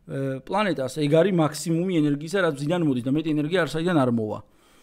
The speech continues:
ხო და, ანუ ნულოვანი დონის ცივილიზაცია ამასაც კი ვერ მოიხმარს. პირველი დონის ცივილიზაცია მო-,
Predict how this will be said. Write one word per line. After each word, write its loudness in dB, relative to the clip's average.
ხო -2
და, -4
ანუ 2
ნულოვანი 6
დონის 2
ცივილიზაცია 0
ამასაც 0
კი -6
ვერ -4
მოიხმარს. 2
პირველი 4
დონის 2
ცივილიზაცია 0
მო-, 0